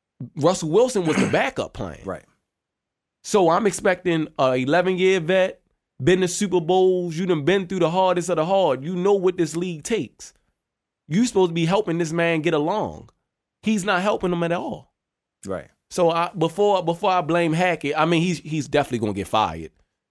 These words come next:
Speaker 1: No, no doubt about that.
Speaker 2: But what
Speaker 1: But
Speaker 2: if he doesn't?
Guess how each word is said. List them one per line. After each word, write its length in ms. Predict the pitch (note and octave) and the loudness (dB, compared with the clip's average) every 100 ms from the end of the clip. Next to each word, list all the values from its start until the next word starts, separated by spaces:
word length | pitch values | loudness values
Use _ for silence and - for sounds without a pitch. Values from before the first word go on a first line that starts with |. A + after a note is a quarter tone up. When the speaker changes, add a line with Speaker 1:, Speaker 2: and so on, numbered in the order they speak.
| _ _ | _ _
Speaker 1:
No, 280 | A2+ C#3 B2 A#2+ | 0 0 0 0
no 180 | C3+ | -2
doubt 240 | A#2+ A2+ G#2 | 2 2 2
about 320 | F2+ A2+ F#2 | 0 0 -2
that. 140 | F#2+ | -6
Speaker 2:
But 60 | F#2+ | -4
what 120 | G2 G#2 | -2 -2
Speaker 1:
But 20 | |
Speaker 2:
if 60 | - | -2
he 80 | A2+ | -8
doesn't? 400 | G#2 C#3+ F#2+ | -6 -8 -10